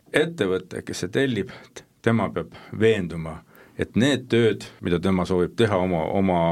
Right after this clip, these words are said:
oma pinnal, oma territooriumil, oma hoones, oleksid, e, ohutud, on ju, ja me, me, me ei eelda seda, vaid me ise kontrollime seda ja sinnamaani, et meie kehtestame selle poliitika oma territooriumil.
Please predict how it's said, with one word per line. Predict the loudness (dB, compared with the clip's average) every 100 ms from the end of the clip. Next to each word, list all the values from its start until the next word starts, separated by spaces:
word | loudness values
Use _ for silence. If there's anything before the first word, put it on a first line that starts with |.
| 2
oma | 2 2 2
pinnal, | 2 2 2 2
oma | 2 0
territooriumil, | -2 -2 2 2 4 2 0
oma | -2 0
hoones, | 2 2 0 -2 -10 -20 -12 -4
oleksid, | -2 -2 -4 -10 -8 -6
e, | -6 -6 -2
ohutud, | 2 2 0 -2 -2 -2
on | -4 -10
ju, | -12 -6 -2
ja | 0 -2 -6 -20 _
me, | -2 2
me, | 2 0
me | 0 0 2 2
ei | 2 2 2 2
eelda | 2 2 0 -6 -8
seda, | -8 -10 -14 -16 _ _ _ _
vaid | -2 2
me | 2
ise | 2
kontrollime | -2 -4 0 0 2 -2 -4
seda | -6 -6 -8 -6
ja | 2
sinnamaani, | 4 4 2 2 2 0
et | -4 -8 0
meie | 2 4 4 4 0 -2 -8 _
kehtestame | 0 0 0 -4 -2 -2 -2 -4 -8 _
selle | -4 0 2 2 -2 -6 -16 _
poliitika | 2 2 2 -2 -2 -2 -4 -6 -20 _ 0
oma | 2 2 -2 -6 -6
territooriumil. | -4 -4 0 0 0 -4 -12